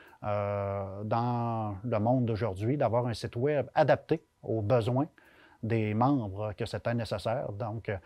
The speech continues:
il y a un plan d'action qui a été déposé, euh, qui sous-entendait aussi un plan de, euh, de, de, de,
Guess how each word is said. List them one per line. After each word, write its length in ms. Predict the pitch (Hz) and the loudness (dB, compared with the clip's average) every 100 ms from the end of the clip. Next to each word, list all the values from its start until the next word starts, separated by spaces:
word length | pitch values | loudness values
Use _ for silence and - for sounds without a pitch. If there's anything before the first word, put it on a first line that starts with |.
| - - - | -18 -20 -2
il 40 | |
y 20 | 117 | 0
a 20 | |
un 60 | 107 | 4
plan 160 | 139 | 6
d'action 400 | 135 123 135 139 | 6 4 0 -2
qui 80 | - | 0
a 60 | 117 | 0
été 160 | 127 | 2
déposé, 580 | 120 117 123 110 117 143 - - | 0 2 0 0 -2 -4 -8 -8
euh, 500 | 101 98 95 101 98 - | -6 -6 -6 -6 -8 -10
qui 420 | - 127 135 127 - - - | -2 2 2 0 -8 -20 -16
sous-entendait 760 | - 139 131 127 123 110 139 | 0 2 4 2 0 4 4
aussi 520 | 117 104 - 139 127 127 | 4 0 -2 0 0 -2
un 180 | 117 110 | -6 -6
plan 380 | - 120 127 127 | -4 -2 0 0
de, 440 | 113 107 101 98 - - - _ - | -2 -2 -4 -6 -8 -20 -20 _ -8
euh, 360 | 101 98 98 | -6 -4 -6
de, 280 | 95 101 101 | -4 -6 -6
de, 220 | 95 98 | -6 -8
de, 260 | 104 101 | -8 -10